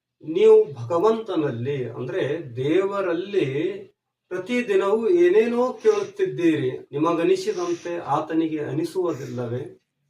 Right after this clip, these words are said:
ಖಂಡಿತ ಅನಿಸುತ್ತೆ ಬಂಧುಗಳೇ,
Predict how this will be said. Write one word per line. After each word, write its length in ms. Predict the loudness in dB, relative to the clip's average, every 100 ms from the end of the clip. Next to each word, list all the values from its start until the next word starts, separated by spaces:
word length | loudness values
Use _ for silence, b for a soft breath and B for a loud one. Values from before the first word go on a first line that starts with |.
| _ _ _ _ _ _ _ _ _ _ _ _
ಖಂಡಿತ 380 | -6 -2 -2 -2
ಅನಿಸುತ್ತೆ 760 | -4 -2 -6 -6 -14 -18 -12
ಬಂಧುಗಳೇ, 760 | -10 -8 -8 -6 -6 -8 -10